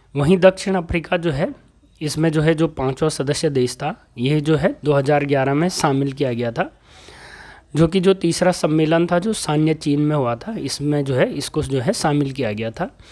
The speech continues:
इसके बाद जो है ब्रिक को जो है ब्रिक्स नाम से जाना जाने लगा। चलिए अगला आगे देखते हैं।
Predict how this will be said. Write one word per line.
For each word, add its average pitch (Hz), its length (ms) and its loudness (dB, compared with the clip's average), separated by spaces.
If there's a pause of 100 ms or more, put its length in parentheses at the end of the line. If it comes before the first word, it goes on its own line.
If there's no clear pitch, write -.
(200)
इसके 175 260 2
बाद 170 260 4
जो 160 100 -4
है 160 100 -2
ब्रिक 151 340 -2
को 147 160 -2
जो 135 120 -4
है 175 220 0
ब्रिक्स 131 400 -4 (220)
नाम 131 260 0
से 156 200 -4 (100)
जाना 143 380 0 (340)
जाने 113 340 -2
लगा। 95 400 -12 (1000)
चलिए 165 280 2
अगला 151 300 2
आगे 139 320 2
देखते 120 300 -8
हैं। 170 220 -6